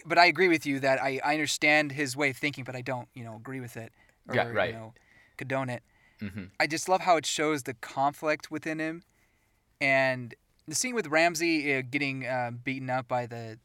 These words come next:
Speaker 1: other people.
Speaker 2: Yeah.
Speaker 1: It, it, it shows that while he still realizes he's basically going to be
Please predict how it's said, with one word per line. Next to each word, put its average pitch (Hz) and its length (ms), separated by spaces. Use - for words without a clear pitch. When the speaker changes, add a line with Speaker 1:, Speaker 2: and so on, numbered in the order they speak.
Speaker 1:
other 110 160
people. 131 420
Speaker 2:
Yeah. 87 220
Speaker 1:
It, 160 160
it, 165 140
it 165 140
shows 233 540
that 170 340
while 190 260
he 208 160
still 196 300
realizes 156 560
he's 147 260
basically 143 380
going 139 260
to 131 80
be 131 380